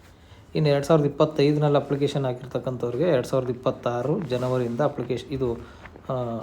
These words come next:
ಅಮೌಂಟು ಕೊಡೋಕ್ಕೆ ಸ್ಟಾರ್ಟ್ ಮಾಡ್ತಾರೆ. ಎರಡನೇ ಪೇಮೆಂಟ್ ಬಂದು ನಿಮಗೆ ಏಪ್ರಿಲ್ ಎರಡ್ ಸಾವಿರದ ಇಪ್ಪತ್ತಾರರಿಂದ ಅಪ್-, ಆ ಅಮೌಂಟನ್ನು ನಿಮ್ಮ ಅಕೌಂಟಿಗೆ ಹಾಕ್ತಾರೆ. ನೆಕ್ಸ್ಟು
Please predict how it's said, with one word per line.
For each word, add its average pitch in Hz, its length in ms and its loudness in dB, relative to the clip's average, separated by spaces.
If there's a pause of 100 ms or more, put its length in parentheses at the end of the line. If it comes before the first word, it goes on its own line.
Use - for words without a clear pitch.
ಅಮೌಂಟು 139 520 4 (180)
ಕೊಡೋಕ್ಕೆ 131 280 0
ಸ್ಟಾರ್ಟ್ 120 280 -4
ಮಾಡ್ತಾರೆ. 117 680 -4 (240)
ಎರಡನೇ 160 380 6
ಪೇಮೆಂಟ್ 143 420 4
ಬಂದು 117 260 -2
ನಿಮಗೆ 139 320 -2
ಏಪ್ರಿಲ್ 135 400 0
ಎರಡ್ 117 120 -2
ಸಾವಿರದ 123 200 0
ಇಪ್ಪತ್ತಾರರಿಂದ 113 680 -4
ಅಪ್-, 143 240 2 (120)
ಆ 127 100 0 (220)
ಅಮೌಂಟನ್ನು 131 520 -2
ನಿಮ್ಮ 127 200 0
ಅಕೌಂಟಿಗೆ 113 460 -2 (120)
ಹಾಕ್ತಾರೆ. 113 420 0 (480)
ನೆಕ್ಸ್ಟು 127 540 0